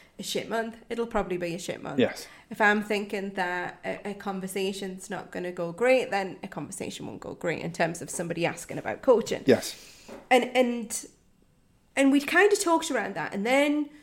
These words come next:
Speaker 1: you did Month to Manifest.
Speaker 2: Mm-hmm.
Speaker 1: And so, so you said when you did the Month to Manifest,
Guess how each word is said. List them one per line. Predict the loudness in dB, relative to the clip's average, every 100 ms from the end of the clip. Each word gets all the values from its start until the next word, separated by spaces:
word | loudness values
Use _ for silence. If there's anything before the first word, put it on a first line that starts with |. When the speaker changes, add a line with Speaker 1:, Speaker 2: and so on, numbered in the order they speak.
| _ _ -6
Speaker 1:
you | -2
did | 4 4 4
Month | 2 2 0
to |
Manifest. | -2 0 -2 -4 -6 -8 -6 -4
Speaker 2:
Mm-hmm. | -2 -4 -10 _ _ 2
Speaker 1:
And | 4 6 4 2 0 -4 -10 -12 -8
so, | 4 6 6 2 -2
so | -4 -4
you | 0 2 2
said | 2 2 0 -4
when | -6 -6
you |
did | -6 -6
the | -4
Month | -6 -6
to | -8
Manifest, | -8 -8 -8 -10 -12